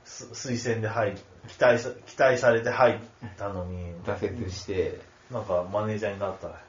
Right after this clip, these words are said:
Speaker 1: 子。
Speaker 2: よく怪我してマネージャーになるとかあるよね。
Speaker 1: あ、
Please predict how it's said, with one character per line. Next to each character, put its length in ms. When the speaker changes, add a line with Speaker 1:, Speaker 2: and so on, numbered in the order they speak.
Speaker 1:
子。 120
Speaker 2:
よ 100
く 120
怪 180
我 100
し 100
て 120
マ 100
ネ 80
ー 60
ジ 60
ャ 20
ー 60
に 40
な 80
る 80
と 80
か 100
あ 40
る 100
よ 80
ね。 300
Speaker 1:
あ、 20